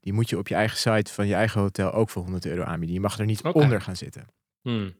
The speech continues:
Speaker 1: Nou, en die regel is geschrapt. Dus Booking heeft gezegd, dat hoeft niet
Speaker 2: Oké.
Speaker 1: meer. En dat komt omdat in Duitsland en Frankrijk was dit eerder al, eh, eh, eh, uitgemaakt dat, eh, Booking dat niet meer mocht doen. Dus dat hotels
Speaker 2: Mhm.
Speaker 1: in Duitsland en Frankrijk gewoon hun eigen prijzen op hun,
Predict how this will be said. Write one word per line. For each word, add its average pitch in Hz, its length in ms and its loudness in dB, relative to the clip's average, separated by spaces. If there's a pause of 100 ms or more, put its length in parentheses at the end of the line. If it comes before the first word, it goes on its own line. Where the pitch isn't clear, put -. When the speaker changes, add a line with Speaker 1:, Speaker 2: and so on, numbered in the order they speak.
Speaker 1:
Nou, 104 200 -4
en 107 80 0
die 113 100 4
regel 127 320 4
is 113 160 -2 (280)
geschrapt. - 580 0
Dus 95 120 -16
Booking 113 260 0
heeft 107 160 0
gezegd, - 320 -4
dat 104 120 -4
hoeft 120 180 2
niet 110 100 0
Speaker 2:
Oké. 98 140 2
Speaker 1:
meer. 135 120 6 (380)
En - 120 2
dat 127 160 2
komt 160 260 6
omdat 127 260 4
in 117 120 4
Duitsland 120 420 4
en 107 80 0
Frankrijk 127 420 4
was 107 140 0
dit 104 160 -2
eerder 117 340 2
al, 101 280 2 (320)
eh, 101 460 0
eh, 104 280 -2
eh, 110 160 -2
uitgemaakt 120 760 2
dat, 110 380 0
eh, 104 140 -6 (500)
Booking 113 340 0
dat 101 100 0
niet 107 140 0
meer 101 120 0
mocht 98 180 -6
doen. 151 300 6
Dus 110 160 -2
dat 90 180 -2
hotels 101 380 2
Speaker 2:
Mhm. 120 80 0
Speaker 1:
in 101 60 -2
Duitsland 98 320 0
en 98 60 -4
Frankrijk 98 360 -10
gewoon 101 200 -6
hun 101 160 0
eigen 120 300 2
prijzen 117 400 2
op 113 140 -4
hun, 113 260 2